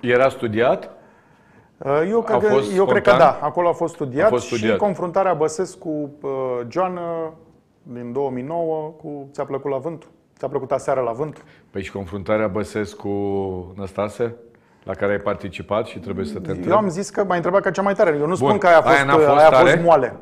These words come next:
Speaker 2: Aia a fost moale.
Speaker 1: Mhm.
Speaker 2: Acolo deja, um, de ce le-am ales pe cele două?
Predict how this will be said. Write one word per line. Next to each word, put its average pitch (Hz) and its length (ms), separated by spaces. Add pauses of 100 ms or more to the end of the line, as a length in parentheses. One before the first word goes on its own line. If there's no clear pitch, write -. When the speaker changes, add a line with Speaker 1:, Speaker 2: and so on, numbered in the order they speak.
Speaker 2:
Aia 143 180
a 139 40
fost 143 240
moale. 131 280
Speaker 1:
Mhm. 92 220 (180)
Speaker 2:
Acolo 214 440
deja, 196 600 (300)
um, 143 180 (2250)
de 135 140
ce 139 140
le-am 185 200
ales 160 200
pe 156 100
cele 139 200
două? 123 300